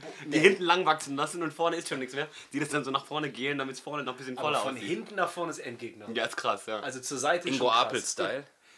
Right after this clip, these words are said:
Speaker 2: Nee,
Speaker 3: Ist
Speaker 2: das
Speaker 3: das Ingo
Speaker 2: war
Speaker 3: Apelt? Nee, wer ist das
Speaker 2: Ja,
Speaker 3: nochmal?
Speaker 2: der hat einfach nur mit vollem Haar Haare nach vorne gegeben.
Speaker 3: Aber er hat doch vorne so einen Spitz-, Spitzbart.
Speaker 2: Aber ist krass, jetzt immer, wenn du gu-, guckst.
Speaker 3: Okay, okay, wir gehen weiter.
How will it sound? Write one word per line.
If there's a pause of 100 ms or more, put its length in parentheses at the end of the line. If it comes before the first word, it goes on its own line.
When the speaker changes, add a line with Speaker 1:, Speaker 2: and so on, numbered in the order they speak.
(520)
Speaker 2:
Nee,
Speaker 3:
Ist
Speaker 2:
das
Speaker 3:
das
Ingo
Speaker 2:
war
Speaker 3:
Apelt?
Nee,
wer
ist
das
Speaker 2:
Ja,
Speaker 3:
nochmal?
Speaker 2:
der
hat
einfach
nur
mit
vollem
Haar
Haare
nach
vorne
gegeben.
Speaker 3:
Aber
er
hat
doch
vorne
so
einen
Spitz-, (320)
Spitzbart.
Speaker 2:
Aber
ist
krass,
jetzt
immer,
wenn
du
gu-,
guckst. (360)
Speaker 3:
Okay,
okay,
wir
gehen
weiter.